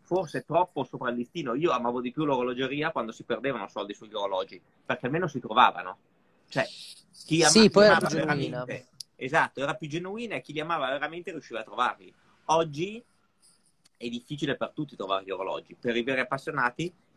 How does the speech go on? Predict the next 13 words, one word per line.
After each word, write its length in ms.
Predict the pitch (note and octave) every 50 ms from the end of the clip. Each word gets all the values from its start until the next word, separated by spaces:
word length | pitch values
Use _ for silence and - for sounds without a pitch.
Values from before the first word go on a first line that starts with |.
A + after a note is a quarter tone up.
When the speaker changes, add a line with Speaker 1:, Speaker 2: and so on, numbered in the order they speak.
| _ _
Speaker 1:
e, 160 | - G#2+ - -
e 180 | - A2+ G#2+ G2+ _
per 180 | - C3+ C3
chi 120 | - - D3+
invece 280 | D3 C3 B2 A#2+ -
li 140 | A2 C3 C3+
compra 320 | - - G#2+ - - B2+ C3+
sperando 400 | - - A#2 G2 F#2 F#2+ G#2 A#2
in 100 | A#2 G#2+
un 160 | G2+ G2+ F#2+ F#2 F2+ F2+ F#2 -
futuro 760 | _ - - - G2+ G2 G#2 A2 G#2+ G2 F2 E2 D#2+ C#2+ - F#2
guadagno. 500 | G2 G2 G#2+ A2 G#2 F2+ E2+ E2 F2+ -
Quindi, 380 | - C#3 B2+ G#2 F2+ F2+ E2+